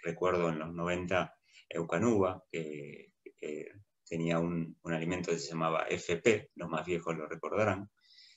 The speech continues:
porque era fish and potatoes, o sea, la proteína era de pescado y, la, y, lo, y la,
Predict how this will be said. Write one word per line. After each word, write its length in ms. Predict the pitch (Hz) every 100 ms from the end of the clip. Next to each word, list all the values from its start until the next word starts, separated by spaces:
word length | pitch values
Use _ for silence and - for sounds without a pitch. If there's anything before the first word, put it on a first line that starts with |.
| _ -
porque 380 | 90 82 104 104
era 180 | 95
fish 300 | 98 110 101
and 120 | 101 87
potatoes, 640 | 82 71 69 - 71 -
o 100 | 78
sea, 280 | - 78 78
la 240 | 80 78
proteína 540 | - 85 87 90 80 80
era 180 | 87
de 80 | 87
pescado 480 | 85 110 117 113 123
y, 140 | 123 -
la, 80 | - -
y, 200 | - 82
lo, 260 | 73 73 73 - _ _ _ _ _
y 120 | -
la, 460 | 82 76 - -